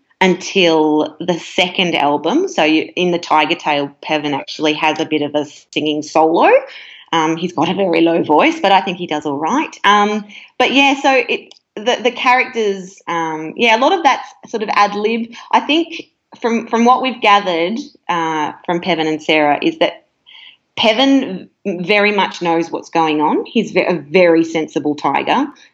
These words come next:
Um, he's got great manners. He's, you know, he's a real,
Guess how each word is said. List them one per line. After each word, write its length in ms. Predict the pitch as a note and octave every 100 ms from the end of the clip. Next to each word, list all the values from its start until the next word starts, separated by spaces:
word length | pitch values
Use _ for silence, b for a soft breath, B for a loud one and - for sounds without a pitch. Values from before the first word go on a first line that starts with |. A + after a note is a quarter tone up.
| _
Um, 460 | - D#3 D3 D3 C#3+
he's 260 | F3+ F3 -
got 220 | - E3+
great 380 | F3 F3 E3 E3+
manners. 760 | D#3+ D3+ D3+ D3+ D3 - - -
He's, 420 | E3 D#3+ C#3+ -
you 100 | F3+
know, 100 | D3+
he's 200 | D#3 E3 E3
a 80 | D#3
real, 560 | E3 D#3+ D#3+ D#3 D3+